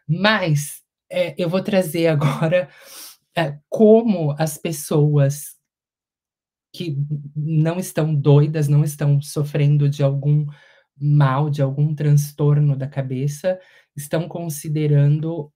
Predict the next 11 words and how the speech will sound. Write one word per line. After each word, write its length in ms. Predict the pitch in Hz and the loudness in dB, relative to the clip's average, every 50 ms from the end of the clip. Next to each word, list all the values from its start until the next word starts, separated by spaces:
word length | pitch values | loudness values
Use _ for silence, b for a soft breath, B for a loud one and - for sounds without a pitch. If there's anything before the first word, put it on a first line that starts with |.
| _ _ _ _ - | _ _ _ _ -6
essa 300 | - 151 147 147 160 151 | -4 -4 -4 -4 -4 -4
vitória 500 | 147 151 147 - 151 135 139 139 139 135 | -4 -6 -4 -2 -2 0 0 0 -2 -2
do 160 | 139 151 147 | -4 -6 -8
Trump. 480 | - - 147 135 120 117 120 123 - _ - - _ _ _ b b b b b b _ | -4 -2 -2 -2 -2 -6 -10 -14 -16 _ -20 -20 _ _ _ b b b b b b _
Então, 160 | - 156 156 | -4 -4 -2
a 60 | 165 | -2
gente 300 | 165 143 185 180 147 - 156 | -2 -4 -4 -6 -6 -6 -4
vai 160 | 175 165 170 | -2 -2 0
ver 200 | 156 143 160 156 | -2 -2 -2 0
vários 400 | 147 160 160 180 202 196 180 147 | 2 2 2 2 0 -2 -4 -4
dados 920 | 143 143 135 135 143 170 185 160 143 139 127 127 139 - - - - - | -4 -2 -2 -2 -2 -4 -4 -4 -4 -4 -6 -6 -8 -12 -14 -16 -18 -20